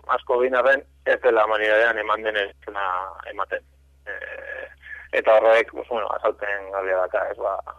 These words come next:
un batetik bestera ezin duzu aldatu, ba, bueno, oso, no, ez dakit, eh, no, esan, bueno, herritarren izaeran eta herritarren baloretan,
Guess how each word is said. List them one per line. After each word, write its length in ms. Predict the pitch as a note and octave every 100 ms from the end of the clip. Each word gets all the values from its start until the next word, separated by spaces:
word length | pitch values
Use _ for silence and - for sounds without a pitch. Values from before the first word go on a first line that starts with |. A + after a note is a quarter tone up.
| _
un 100 | -
batetik 360 | B2 B2 - A#2+
bestera 380 | A#2+ - B2+ A#2
ezin 160 | C3
duzu 280 | A2 G2+ G#2 G2 G2 G2+
aldatu, 540 | G2+ G#2+ - G#2+ G2+ - _ - - - -
ba, 120 | C3+
bueno, 260 | A#2 A#2 A2+ - C3
oso, 200 | - C3 B2+ B2+ B2+ B2+ B2 B2 B2 B2 - _ _ _ - _ _ _ _
no, 140 | F#3 C#3+
ez 80 | B2
dakit, 300 | A#2+ G#2+ -
eh, 340 | G#2+ G#2+ G#2+
no, 220 | G#2+ G2+ G2
esan, 200 | B2 A2+
bueno, 220 | A#2 A#2
herritarren 1160 | A#2+ D3+ D3+ D3 D3+ D3 D3 D3 D3 C#3+ C#3+ D3
izaeran 640 | C#3+ B2+ D#3+ D#3 C#3+ C#3
eta 180 | B2+ B2
herritarren 460 | A#2+ C3+ C#3+ C#3+ C#3+
baloretan, 600 | C3+ C#3 D3 C#3+ D3 D3